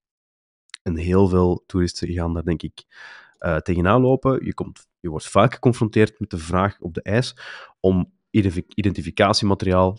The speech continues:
te produceren wanneer je een hotel binnenstapt. Ehm, afhankelijk van wetgeving in dat land kan dat verplicht zijn dat je dat moet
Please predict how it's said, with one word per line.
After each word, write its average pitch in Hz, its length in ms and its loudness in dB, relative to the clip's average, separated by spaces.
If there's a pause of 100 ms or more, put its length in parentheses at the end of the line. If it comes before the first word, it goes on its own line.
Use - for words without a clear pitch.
(100)
te - 100 -20
produceren 87 540 -2
wanneer 82 300 -2
je 82 60 -2
een 85 80 -2
hotel 80 280 -4
binnenstapt. 135 580 0 (360)
Ehm, 78 360 -4 (440)
afhankelijk 120 540 2
van 92 320 -2
wetgeving 98 540 0
in 95 100 -2
dat 87 180 -2
land 87 340 -2 (320)
kan 95 200 0
dat 87 200 0
verplicht - 380 -4
zijn 92 260 0
dat 87 140 0
je 90 80 0
dat 82 200 -4
moet - 300 -10